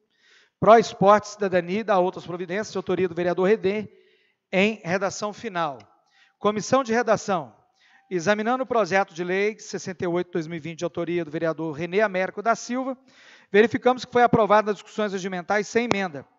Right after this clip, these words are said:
Assim sendo, somos do parecer que dê como final a redação abaixo, que está de acordo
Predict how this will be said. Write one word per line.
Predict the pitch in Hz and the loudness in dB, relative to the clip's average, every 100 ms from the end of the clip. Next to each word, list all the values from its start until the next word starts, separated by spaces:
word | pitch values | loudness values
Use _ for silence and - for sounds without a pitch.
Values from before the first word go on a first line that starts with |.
| _ _ - | _ _ -2
Assim | 190 196 - 220 | 4 4 2 -8
sendo, | - 240 226 | -4 -4 -4
somos | - 214 | -6 -6
do | 202 | 0
parecer | 208 196 - 208 | 2 2 0 -4
que | 175 | -2
dê | 180 | -6
como | 196 190 | -6 -6
final | - 254 214 220 | -4 0 2 4
a | |
redação | 202 214 190 208 202 | 4 2 0 0 -2
abaixo, | 175 185 175 - - _ _ _ _ | 4 2 2 -4 -16 _ _ _ _
que | - | -16
está | 190 - 190 | -12 -2 -2
de | 190 | 2
acordo | 226 220 - 220 247 226 254 240 | 0 0 4 6 6 2 -4 -6